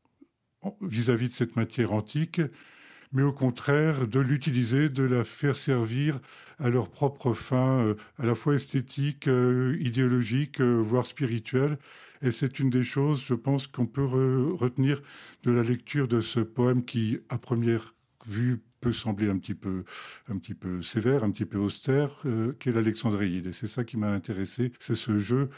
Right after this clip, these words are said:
entre à la fois, euh, la reprise, la continuité avec une tradition qui, vous l'avez dit, euh, remonte très haut, quasiment à la mort du, du conquérant lui-même, et son adaptation à la fois au goût et, euh,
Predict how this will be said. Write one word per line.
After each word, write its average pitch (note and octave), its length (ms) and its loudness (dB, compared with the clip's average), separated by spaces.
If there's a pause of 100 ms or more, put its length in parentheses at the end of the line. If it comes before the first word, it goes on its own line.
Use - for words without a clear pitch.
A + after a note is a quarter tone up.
(180)
entre A#2 320 0
à A2 80 4
la A#2 140 2
fois, C3 340 0 (640)
euh, G2+ 380 -2 (260)
la G#2+ 120 0
reprise, B2 840 0 (680)
la G#2+ 80 0
continuité C#3 720 2
avec A2+ 260 2
une A2 140 2
tradition A2 500 0
qui, A2+ 160 -2
vous G#2+ 140 2
l'avez G#2+ 320 2
dit, A2 300 0
euh, F#2+ 240 0
remonte G2+ 560 0
très - 180 -2
haut, C#3+ 180 2
quasiment G2 460 -2
à F#2+ 60 -2
la F#2 120 -2
mort G#2 300 2
du, F2 220 -6
du G2 100 -6
conquérant G2 460 -4
lui-même, G#2+ 500 2 (840)
et D3 340 4
son A#2+ 300 0
adaptation B2+ 960 2 (260)
à C3+ 80 -4
la A#2 140 4
fois B2+ 240 0
au A2 160 4
goût D3 580 0
et, - 60 2
euh, B2+ 580 4